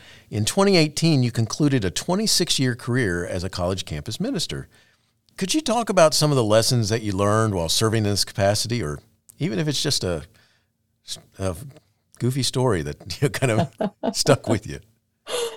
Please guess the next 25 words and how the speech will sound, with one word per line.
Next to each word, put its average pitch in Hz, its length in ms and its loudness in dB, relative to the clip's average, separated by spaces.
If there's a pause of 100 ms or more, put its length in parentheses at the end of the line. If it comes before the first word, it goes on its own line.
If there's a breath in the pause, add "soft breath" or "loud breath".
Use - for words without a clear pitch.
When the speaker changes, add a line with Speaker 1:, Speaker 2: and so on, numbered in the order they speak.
(140 loud breath)
Speaker 2:
Sure. 277 540 2
Well, 233 220 2
just 339 260 0
the, 214 260 2
the, 196 220 2 (220)
the 190 180 2
quick 415 240 -2
history 302 360 0
of 151 100 0
that. 156 180 0
I, 165 220 0 (340 soft breath)
twenty-six-year 262 640 0
career, 214 420 2
I 180 80 0
worked 170 300 -2
at - 160 -2
two 247 260 4
schools. - 560 -2 (560 loud breath)
I 147 280 2
worked 165 300 -2
at 151 120 2
a 143 60 2
medium-sized 175 1120 0
state - 600 -2 (160)
university, 185 800 2